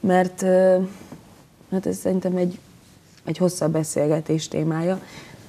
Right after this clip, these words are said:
de valóban, ö, ezt figyelem én is évek óta, hogy, hogy vannak szerepkörök, amire predesztinálva vagyunk színészként.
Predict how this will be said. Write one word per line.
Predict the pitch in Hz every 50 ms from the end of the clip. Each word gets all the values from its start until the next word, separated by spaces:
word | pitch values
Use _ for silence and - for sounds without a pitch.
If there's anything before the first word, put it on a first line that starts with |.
| - -
de | - 170 175 170
valóban, | 175 196 196 180 170 165 160 160 160 160 156 165 147 - - - -
ö, | - 156 156 156 156 160 -
ezt | - - 156 - - -
figyelem | 190 175 156 156 156 156 151 160
én | 156 156 151 151
is | 156 160 -
évek | 165 160 160 156 151 156 -
óta, | 156 156 160 - 170 151 160
hogy, | 160 156 147 151 - - - - - - - - - - - - - - - - -
hogy | - 165 170
vannak | 185 190 170 160 151 139 151
szerepkörök, | - - - 170 156 147 147 151 - - 156 147 156 156 -
amire | 151 147 156 156 151 156 151
predesztinálva | 156 - 165 156 151 - 151 156 - - - 147 151 151 143 - 151 151 147
vagyunk | 151 143 143 160 156 156 156 156 165 - - - - - - - - - - - -
színészként. | - - - 170 156 147 131 139 151 - - - - 156 151 156 165 - -